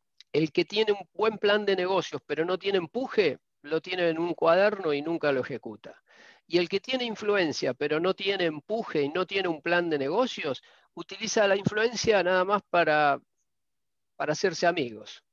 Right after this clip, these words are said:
para ser amigos, para pasarla bien en las fiestas, es carismático, es una persona divertida, es una persona que sabe contar chistes, contar historias,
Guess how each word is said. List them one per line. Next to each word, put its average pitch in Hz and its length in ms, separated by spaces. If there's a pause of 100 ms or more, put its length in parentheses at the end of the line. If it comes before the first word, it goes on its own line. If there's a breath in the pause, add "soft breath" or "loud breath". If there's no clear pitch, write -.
(100)
para 147 100
ser 208 200
amigos, 196 480
para 135 120
pasarla 156 360
bien 156 200
en 147 80
las 143 120
fiestas, 180 600 (200 loud breath)
es 156 180
carismático, 160 920
es 131 80
una 147 160
persona 147 340
divertida, 147 800 (320 loud breath)
es 143 120
una 151 160
persona 143 320
que 120 40
sabe 143 240
contar 131 360
chistes, 165 480
contar 131 320
historias, 147 960